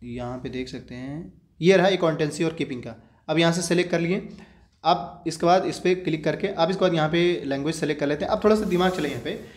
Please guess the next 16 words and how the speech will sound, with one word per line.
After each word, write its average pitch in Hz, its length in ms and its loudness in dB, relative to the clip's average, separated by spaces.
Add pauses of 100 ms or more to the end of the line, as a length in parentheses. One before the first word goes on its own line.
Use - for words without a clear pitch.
(200)
आप 196 120 2
देखिए 185 380 2 (460)
कि 220 200 -4
हम 190 260 0
जनरल 190 260 4
टेस्ट 214 680 0
चूज़ 196 340 -2
किए 202 120 2
हैं, 196 80 2
ज़रूर 190 260 4
है, 190 380 0
इंग्लिश 156 300 2
भी 196 60 2
चूज़ 190 260 -2
किए 185 120 2
हैं, 190 460 -2